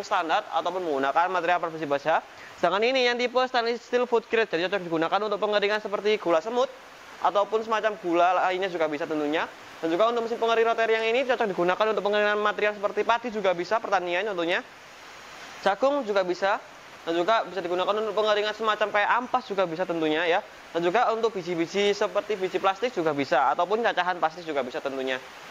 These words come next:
Nah, kita review untuk bagian materialnya sendiri. Untuk materialnya ini plat besi baja, sedangkan yang satunya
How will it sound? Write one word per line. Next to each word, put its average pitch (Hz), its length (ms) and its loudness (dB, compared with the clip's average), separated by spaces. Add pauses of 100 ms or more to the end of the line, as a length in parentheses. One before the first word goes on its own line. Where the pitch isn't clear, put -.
Nah, 180 80 4 (240)
kita 220 160 4
review 247 320 2
untuk 240 160 2
bagian 190 160 2
materialnya 202 400 0
sendiri. 196 320 2 (320)
Untuk 220 160 0
materialnya 233 400 0
ini 302 80 2
plat 277 240 0
besi 214 160 -4
baja, 202 400 2 (160)
sedangkan 180 320 2
yang 208 80 -2
satunya 202 160 4